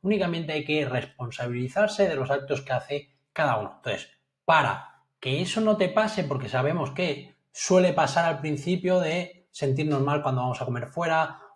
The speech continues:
o al día siguiente intentar compensar que no es el camino, entonces te voy a dar algunos consejos para que te quedes como más tranquila y puedas disfrutar sin ningún tipo de problema y que veas que no te va a perjudicar en el proceso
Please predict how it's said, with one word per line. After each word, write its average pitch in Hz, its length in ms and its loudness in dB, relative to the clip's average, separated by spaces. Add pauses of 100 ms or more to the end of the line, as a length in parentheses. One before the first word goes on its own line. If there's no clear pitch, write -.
o 135 120 4
al 127 100 2
día 147 160 2
siguiente 147 320 -2
intentar 127 380 -2
compensar 117 640 -2
que 113 200 -8
no 147 240 0
es 135 220 -4
el 131 140 -4
camino, 170 540 -4
entonces 175 260 -8
te 170 80 -6
voy 175 100 0
a 180 60 2
dar 175 240 0 (320)
algunos 165 380 4
consejos 185 400 4
para 147 200 2
que 127 140 0
te 131 100 -6
quedes 139 540 -2
como 123 160 -2
más 170 260 -2
tranquila 180 420 0
y 160 120 -2
puedas 147 200 0
disfrutar 135 460 0
sin 120 200 -6
ningún 120 340 -6
tipo 170 260 -2
de 151 80 4
problema 196 680 2 (260)
y 180 100 0
que 185 120 8
veas 180 260 2
que - 180 -2
no 135 300 2
te 156 120 -2
va 156 100 2
a 165 100 -2
perjudicar 143 520 -4
en 131 40 -2
el 147 120 -2
proceso 147 600 0